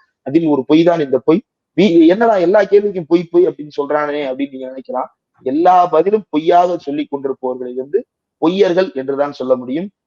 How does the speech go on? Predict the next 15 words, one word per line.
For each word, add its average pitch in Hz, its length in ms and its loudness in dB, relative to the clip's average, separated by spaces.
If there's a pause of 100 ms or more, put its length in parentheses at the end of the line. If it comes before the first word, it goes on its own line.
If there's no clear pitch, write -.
(260)
பொய்யர்களை 190 420 2
பற்றி 165 420 -4
என்ன 196 480 -2
கேள்வி 180 300 2
வந்தாலும் 160 420 0
அது 151 220 -4
பொய்யாகத்தானே 175 800 2
இருக்கிறது 151 420 0
அப்படின்றத 143 440 -2
வந்து 139 340 -4
மக்கள் 175 480 -2
தெளிவாக 185 520 0
தெரிந்து 170 300 -2
வைத்திருக்கிறார்கள் 135 640 -4
தமிழ்நாட்டுல. 143 580 -4